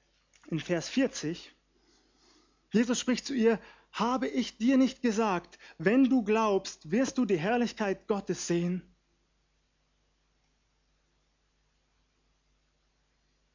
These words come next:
Also rollen sie den Stein weg. Das Grab wird geöffnet. Daraufhin erhebt Jesus seine Augen. Er blickt nicht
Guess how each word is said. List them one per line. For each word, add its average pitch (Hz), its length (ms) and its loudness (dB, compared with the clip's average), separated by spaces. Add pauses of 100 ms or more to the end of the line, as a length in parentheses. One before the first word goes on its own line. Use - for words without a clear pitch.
(120)
Also 180 240 0
rollen 175 240 -4
sie 160 80 -6
den 160 140 -6
Stein 151 280 -6
weg. 135 240 -12 (220)
Das - 160 -10
Grab 170 300 -2
wird 190 160 -2
geöffnet. 175 480 -6 (340)
Daraufhin 220 520 0 (160)
erhebt 202 420 -2
Jesus 202 280 -2
seine 190 200 -2
Augen. 180 240 -2
Er 214 140 -2
blickt 294 420 -2
nicht 208 340 0